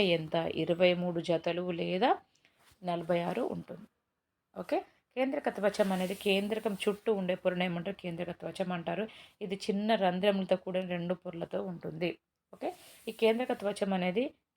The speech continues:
కేంద్రకము మరియు కణ పదార్థాల మధ్య జరుగు రవాణాను క్రమబద్ధీకరిస్తుంది. కేంద్రక బిందుకారు. ఓకేనా?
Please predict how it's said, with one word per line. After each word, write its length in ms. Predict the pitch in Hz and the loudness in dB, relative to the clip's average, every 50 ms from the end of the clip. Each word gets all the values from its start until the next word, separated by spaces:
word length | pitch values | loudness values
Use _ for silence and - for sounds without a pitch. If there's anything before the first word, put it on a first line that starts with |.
| _ | _
కేంద్రకము 460 | 180 175 175 180 196 - 214 220 220 247 277 | -10 -4 -2 -2 0 0 0 -2 -2 -4 -2
మరియు 240 | 220 196 180 185 | -2 -2 -2 -2
కణ 180 | - 185 180 202 | -4 -4 -6 -4
పదార్థాల 420 | 196 214 202 208 202 170 196 185 | -4 0 0 0 2 2 0 0
మధ్య 240 | 180 180 180 175 190 185 | 0 -2 -2 -2 -2 2
జరుగు 300 | 190 180 170 180 180 196 | 2 2 2 2 -2 -2
రవాణాను 440 | 175 175 160 170 175 180 175 202 | -4 -4 -4 -4 -6 -4 -4 -4
క్రమబద్ధీకరిస్తుంది. 1000 | - - 175 165 160 170 160 160 160 - - - - - - - - - 160 165 - _ _ _ _ _ _ _ _ _ | -6 -6 -8 -6 -8 -8 -8 -8 -10 -10 -12 -8 -8 -8 -8 -8 -12 -14 -16 -16 -18 _ _ _ _ _ _ _ _ _
కేంద్రక 360 | - 202 202 208 214 208 - 202 | -4 -4 -2 -2 -4 -2 -2 -2
బిందుకారు. 540 | 180 165 170 170 175 185 180 - 175 170 180 | -2 -2 -4 -4 -4 -4 -4 -2 -2 -2 -4
ఓకేనా? 280 | 165 - 196 208 247 | -4 -6 -6 -6 -6